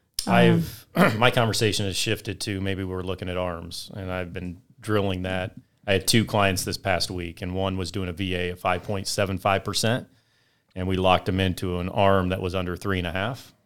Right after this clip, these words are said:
Speaker 1: Uh, it was a five-year arm. I had another client that was doing F H A, uh, and again, mid, mid fives, and, uh, we switched them to a ten-year arm, where it was three point seven five. <clears throat> Both their payments, 'cause the price point they were at, were between six to seven, seven hundred fifty dollar change in payment.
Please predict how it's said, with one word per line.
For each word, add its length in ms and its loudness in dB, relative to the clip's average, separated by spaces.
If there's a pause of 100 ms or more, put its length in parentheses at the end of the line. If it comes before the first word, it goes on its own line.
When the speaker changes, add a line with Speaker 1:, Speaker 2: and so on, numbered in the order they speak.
Speaker 1:
Uh, 120 -12
it 40 -8
was 120 -10
a 40 -14
five-year 460 0
arm. 260 -2
I 60 -2
had 80 -2
another 200 -2
client 400 -2
that 140 -8
was 160 -8
doing 200 -6
F 160 -8
H 220 -2
A, 340 2 (480)
uh, 60 -10
and 300 -2
again, 460 0 (260)
mid, 360 -6
mid 220 0
fives, 720 2
and, 400 -4
uh, 360 -6
we 480 -6
switched 300 -4
them 140 -2
to 120 -4
a 40 -2
ten-year 440 0
arm, 300 0 (500)
where 140 -10
it 40 -6
was 120 -8
three 220 -4
point 260 -4
seven 320 -2
five. 540 -6 (460)
<clears throat> 220 -2
Both 300 8
their 140 4
payments, 440 2
'cause 140 -4
the 80 -4
price 240 0
point 240 -2
they 80 -4
were 160 -2
at, 220 0
were 200 -6
between 380 -6
six 440 -4
to 100 -8
seven, 600 -4
seven 300 -2
hundred 140 -4
fifty 200 -10
dollar 280 -6
change 360 -8
in 80 -14
payment. 380 -16